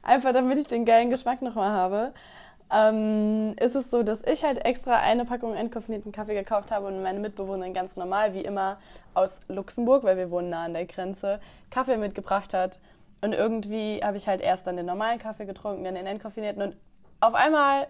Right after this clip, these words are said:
fällt uns auf, Scheiße, der Kaffee, den sie gekauft hatte, war auch entkoffiniert. <laughs> Das heißt, ich habe erst von der einen Sorte zwei Tassen getrunken und dann von der anderen. Dann haben wir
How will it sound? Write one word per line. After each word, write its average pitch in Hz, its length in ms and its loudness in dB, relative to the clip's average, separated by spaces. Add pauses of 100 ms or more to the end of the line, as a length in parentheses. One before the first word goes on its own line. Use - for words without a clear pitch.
fällt 247 200 -2
uns 226 140 -8
auf, 214 360 4 (580)
Scheiße, 254 440 0
der 190 100 2
Kaffee, 220 300 -8
den 196 180 -4
sie 269 160 6
gekauft 185 420 0
hatte, 202 540 -4 (300)
war - 200 4
auch - 100 0
entkoffiniert. 202 680 -4 (120)
<laughs> 240 300 0 (280)
Das - 140 0
heißt, 285 200 8
ich 285 100 4
habe 262 140 2
erst 277 400 2
von 277 140 2
der 233 140 0
einen 214 240 2
Sorte 202 260 -6
zwei 190 680 -4
Tassen 202 340 -12
getrunken 185 380 -10
und 175 120 -10
dann - 180 -10
von - 140 -14
der 82 120 -10
anderen. 98 320 -10 (960)
Dann 233 80 6
haben 226 80 4
wir 220 60 2